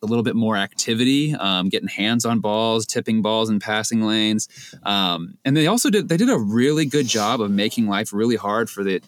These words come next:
the best scorers on the other team. You mentioned Sam Merrill, really, really good player, uh, held him to seventeen points on five of thirteen shooting.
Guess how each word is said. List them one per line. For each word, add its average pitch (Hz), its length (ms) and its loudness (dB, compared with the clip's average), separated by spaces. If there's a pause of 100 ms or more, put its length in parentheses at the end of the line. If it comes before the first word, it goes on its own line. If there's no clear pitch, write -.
(140)
the 98 160 -2 (140)
best 98 220 -2
scorers 101 360 -2
on 98 60 -2
the 98 80 2
other 98 80 0
team. 131 180 0
You 104 80 2
mentioned 110 360 0
Sam 101 260 0
Merrill, 101 420 0
really, 131 320 2
really 117 400 2
good 98 220 -2
player, 107 420 0 (360)
uh, 98 280 0
held 127 240 -2
him 117 140 2
to 104 100 -2
seventeen 110 580 0
points 107 360 -2
on 95 160 -2
five 101 240 -2
of 90 100 -10
thirteen 98 420 -4
shooting. 104 440 -2